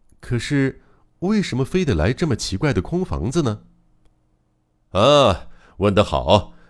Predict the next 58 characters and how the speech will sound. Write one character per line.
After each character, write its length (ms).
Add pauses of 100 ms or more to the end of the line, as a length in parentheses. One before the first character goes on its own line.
你 100
果 180
然 160
聪 240
明， 220 (480)
这 200
下 220
子 360 (240)
我 120
也 100
可 140
以 80
松 180
口 160
气 160
了。 260 (840)
你 200
的 80
意 160
思 160
是 160
说， 600
为 200
什 160
么 80
选 240
这 240
种 160
空 240
房 240
子， 240 (320)
不 160
如 160
去 100
咖 240
啡 160
厅 240
或 200
者 120
饭 200
店 180
开 220
房 240
间， 240
不 100
是 160
更 220
好， 320 (260)
对 140
吧？ 300 (720)
你 120
可 140
以 100
直 180
接 140
这 100
么 120
问。 200